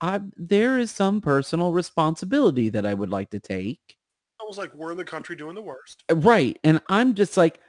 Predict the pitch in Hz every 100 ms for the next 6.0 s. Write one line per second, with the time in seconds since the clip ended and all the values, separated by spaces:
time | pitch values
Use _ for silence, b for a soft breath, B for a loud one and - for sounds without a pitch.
0 | 139 151 - 92 - _ _ _ _ _
1 | 120 - - 151 147 131 - 147 - -
2 | 113 104 95 80 - _ _ 110 95 -
3 | 143 123 117 120 _ - _ _ - 523
4 | 269 170 196 160 151 165 127 _ _ _
5 | _ _ _ _ _ _ - 208 156